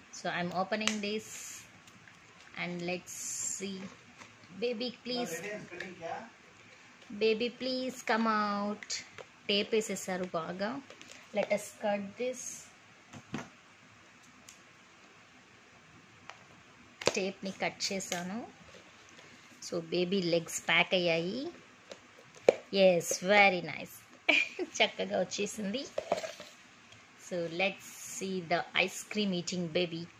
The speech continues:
doll. Baby, shame, shame. Not wear inner wear. So these hands also. These legs also.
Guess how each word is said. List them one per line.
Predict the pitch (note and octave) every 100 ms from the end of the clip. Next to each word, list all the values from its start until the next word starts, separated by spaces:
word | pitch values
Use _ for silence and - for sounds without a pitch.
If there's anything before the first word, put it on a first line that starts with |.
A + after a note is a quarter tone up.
| - - - - - - - F#3+
doll. | A3+ G3+ F#3+ G3 G3+ - - - - - - - - - - - F#3+ -
Baby, | F#3+ F#3 F#3
shame, | G3 - F#3+ F#3
shame. | F#3 - F#3 F#3 G#3 - - - - - - - - - - - - - - - - - - - - G#3+
Not | F#3+ F3+ F3
wear | F3+ F3+ F#3 F#3 - - - - - - -
inner | G#3 F#3 F3+
wear. | F#3+ A#3+ - - - - - - - - -
So | - F3
these | F3 E3+ -
hands | F3+ E3+ E3+ E3+
also. | F#3 F3 - A#3 - - - - - - - - - - - - - - - - - - - - - - - - - - - - - - - -
These | F#3 - -
legs | F3 E3+ -
also. | D#3+ D#3 D#3 F#3+